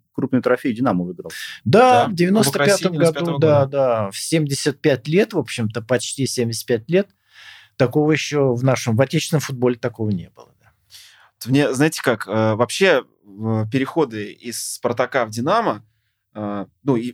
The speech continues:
Speaker 3: в данном случае из «Динамо» в «Спартак», э, вещь достаточно редко, ну, то есть нечасто встречающаяся, да, даже в после, уже в российской истории. Вот у нас,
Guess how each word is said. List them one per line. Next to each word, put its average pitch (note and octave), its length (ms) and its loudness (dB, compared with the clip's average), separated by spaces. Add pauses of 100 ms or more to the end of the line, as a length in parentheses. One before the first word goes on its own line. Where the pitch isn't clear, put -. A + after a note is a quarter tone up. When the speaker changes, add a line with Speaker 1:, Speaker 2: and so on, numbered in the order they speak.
Speaker 3:
в - 100 -16
данном A#2+ 240 0
случае A2 320 -12
из G2+ 40 -16
«Динамо» B2 300 0
в - 40 -18
«Спартак», - 380 -18 (480)
э, F#2+ 320 -8 (400)
вещь C#3 220 -6
достаточно B2+ 560 -2
редко, C#3+ 340 -4
ну, C#3 100 0
то C#3 80 -4
есть - 140 -6
нечасто D3 420 -2
встречающаяся, - 880 -8
да, C3 160 0
даже C3+ 260 -2
в - 140 -18
после, A#2+ 560 -4 (220)
уже B2+ 280 2
в A#2+ 80 -4
российской C3 500 -4
истории. G2 320 -10
Вот G2 140 -14
у A#2+ 40 -4
нас, B2+ 240 -4